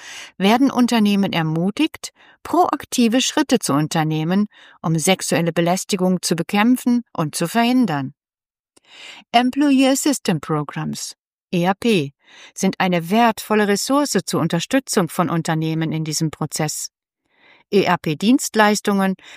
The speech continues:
bieten nicht nur unmittelbare psychologische Unterstützung für Betroffene, sondern tragen auch maßgeblich zur Präventionsarbeit bei, indem sie Schulungen anbieten, bei der Entwicklung von Richtlinien unterstützen und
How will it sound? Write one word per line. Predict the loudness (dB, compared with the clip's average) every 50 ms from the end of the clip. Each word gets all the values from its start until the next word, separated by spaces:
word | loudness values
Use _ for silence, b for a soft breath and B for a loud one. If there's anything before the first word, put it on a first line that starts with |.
| B B
bieten | 0 0 2 2 2 2
nicht | 2 0 -2 -4 -4
nur | -4 0 2
unmittelbare | 2 2 4 2 0 0 -2 0 2 2 2 2 2 0
psychologische | -2 -2 -4 -2 -2 -2 0 2 2 2 2 2 2 2 0
Unterstützung | 0 0 -2 -2 -2 -2 -2 -2 -2 -2 -2 -2 -2 -2
für | -2 -4 -2
Betroffene, | -4 -6 -4 -2 -2 -2 0 0 -2 -2 0 -2 -4 -6 B B B B B B B B B B B
sondern | B 2 2 4 4 4 4 2 0
tragen | 0 0 2 2 4 4 2 2 0
auch | 0 0 0
maßgeblich | 0 0 2 2 2 0 0 2 2 2 2 2 0 -2 -2 -2
zur | -2 -4 -4
Präventionsarbeit | -4 -4 -6 -4 -2 -2 -2 -2 -2 -2 0 0 0 0 0 0 -2 0 0 -2 -4 -4 _
bei, | -4 -2 0 0 0 0 -2 B B B B B B B B
indem | 0 2 2 2 2 0
sie | 0 -2 -4
Schulungen | -2 0 2 4 4 4 4 4 2 2 2
anbieten, | 2 2 2 0 0 -2 -4 -4 -2 -2 -2 -2 -2 B B B B B
bei | B -4 -2
der | -2 -2 -2
Entwicklung | -2 -4 -2 0 -2 -2 0 0 -2 -2 -2
von | -2 -2 -2 -2 0
Richtlinien | 0 -2 -2 -4 -4 -2 0 2 4 4 4 4 2
unterstützen | 2 2 2 2 0 0 2 0 0 0 0 2 2 2 2 2 B B B B B B B
und | 2 2 4 2 0